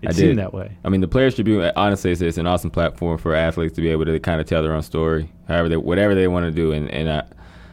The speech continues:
Speaker 2: it was a long, hard road, and I know so many people that, you know, go through that same thing. So I, I just always wanted to get it out there to try to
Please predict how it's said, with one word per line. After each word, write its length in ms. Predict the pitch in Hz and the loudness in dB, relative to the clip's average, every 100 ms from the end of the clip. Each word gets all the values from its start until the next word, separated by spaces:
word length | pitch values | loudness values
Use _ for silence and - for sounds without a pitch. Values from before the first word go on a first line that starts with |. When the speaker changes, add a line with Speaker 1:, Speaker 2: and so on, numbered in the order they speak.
| - | 0
Speaker 2:
it 20 | |
was 180 | 92 90 | 2 4
a 120 | 87 | 2
long, 760 | 90 98 104 107 104 107 95 - - | 4 4 6 6 4 2 -2 -8 -4
hard 300 | 92 98 95 | 2 4 4
road, 220 | 92 92 | 4 4
and 100 | 85 | 4
I 60 | 90 | 2
know 180 | 90 87 | 2 0
so 260 | - 98 | 0 2
many 180 | 98 92 | 2 0
people 460 | - 92 78 78 73 - - - - | 2 0 0 -2 -2 -10 -20 -20 -8
that, 320 | - 80 73 - - | -2 0 0 -4 -2
you 120 | 87 | 0
know, 180 | 80 78 | 0 0
go 200 | 76 87 | 0 0
through 140 | 90 | 2
that 160 | 87 82 | 0 0
same 260 | 92 87 | 0 0
thing. 300 | 82 90 85 | 0 0 -2
So 100 | 80 82 | 0 0
I, 280 | 82 - | 2 0
I 40 | 87 | 0
just 140 | 82 | 0
always 240 | 87 92 87 | 2 2 2
wanted 220 | 90 85 | 0 0
to 80 | 85 | 0
get 140 | 90 | 2
it 60 | 85 | 2
out 200 | 90 92 | 2 0
there 100 | 80 | 0
to 80 | |
try 180 | 80 85 | 0 0
to 160 | 82 80 | 0 -2